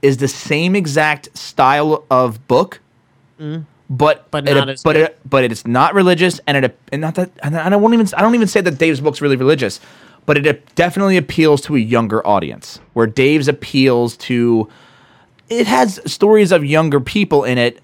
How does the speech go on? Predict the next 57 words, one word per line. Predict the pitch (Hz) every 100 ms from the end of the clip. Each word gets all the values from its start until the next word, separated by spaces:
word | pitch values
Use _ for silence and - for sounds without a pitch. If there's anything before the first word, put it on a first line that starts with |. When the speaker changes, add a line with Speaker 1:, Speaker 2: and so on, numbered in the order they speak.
| -
Speaker 1:
It | 185
has | 185
story. | 202 190
It's, | 208 190
it's, | 226 -
it's | 240 269
a |
good | 220 233
mix. | 160 156 - - - 156
I |
mean, | 160
he, | 202 214
he | 190
was | 220
trying | - 226 208
to |
mass | 165 151 151 143
appeal | - - 135 139 120
this | 95 80 - - _ _ -
to | 113
everyone, | 131 92 90 82 95
which | 135 - - _ _ -
I | 156
have | 156
to |
give | 156 135
him |
credit | 123 185 139
for. | 117 98 - - _ -
But, | 214 170 - _ _ _ _ _ 143
um, | 143 135 131 127 _ -
you | 139
know, | 131
I | 127 165
Will |
Teach | 143 151
You |
to | 147
Be | 135
Rich | 147 147
is | 123 135
a, | -
is | 120
a | 131
more | 131 127 123 -
younger | 127 123 135 127 127 123 120
version, | 104 120 117 110 104
a |
more | 104 123 120
millennial | 113 117 123 127 120 113
version | 104 110 107 104 104
of | 107 101 101 95 - _
what | 107 101
Dave | 110 101
Ramsey | 98 95
talks | 95 90 80 90
about, | 78 55